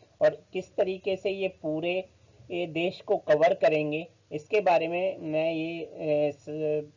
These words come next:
video लेकर आया हूँ, तो जो आपकी knowledge को थोड़ा बढ़ाएगा। और इसमें कुछ चीज़ें हैं, कौन कौन सी practices, अ, ये करने वाले हैं, उस practices को इन्होंने क्या नाम दिया है,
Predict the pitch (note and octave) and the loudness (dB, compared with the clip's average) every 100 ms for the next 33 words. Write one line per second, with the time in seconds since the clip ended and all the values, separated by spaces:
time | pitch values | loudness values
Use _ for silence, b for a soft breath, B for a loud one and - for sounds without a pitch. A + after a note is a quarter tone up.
0 | _ _ C3+ D3 D#3+ E3 D3+ E3 D#3+ C#3+ | _ _ -6 -4 0 2 4 6 6 6
1 | C3+ C#3+ - _ - B2+ D3 C#3 C#3+ C#3 | 4 2 -4 _ -18 -2 4 6 4 0
2 | D3+ D3+ D3 C#3 - D3 C#3 C#3 C#3+ - | 2 4 4 2 -2 -2 -2 0 -2 -4
3 | D3+ D3+ C#3+ C#3+ - C#3 C3+ C3 C#3 C#3+ | -4 2 4 4 2 -2 2 6 6 6
4 | D3 E3 F3 - G3+ G#3 G#3 F#3+ G3+ F#3+ | 4 4 2 -4 0 2 0 -2 -4 -4
5 | G#3+ - F3+ F3 G3 F3+ F#3 F#3 F3+ E3+ | -10 -8 -8 0 2 2 0 0 0 0
6 | F3+ F3+ - F#3+ F#3 - _ _ _ _ | -2 -4 -8 -10 -10 -14 _ _ _ _
7 | _ _ _ _ _ _ _ _ _ _ | _ _ _ _ _ _ _ _ _ _
8 | _ _ _ _ _ - D#3 - F3 - | _ _ _ _ _ 0 0 2 -4 0
9 | F3+ D#3+ - - D#3+ D3+ D3+ D#3+ E3 D3 | -2 -2 -10 -4 2 2 2 2 6 6
10 | D#3+ E3 D#3 D3+ D3 D3+ D3 - b b | 6 6 6 6 6 6 2 -2 b b
11 | b b - D3+ - - - F3 D#3+ E3 | b b -4 -4 0 2 2 0 -6 -8
12 | D#3 F3 D#3+ D#3 D#3 D3 D3 D3 D3+ D#3 | -4 -2 0 0 0 0 2 4 4 2
13 | D#3 D3 C#3+ C#3 C#3+ - | 0 4 6 6 4 -2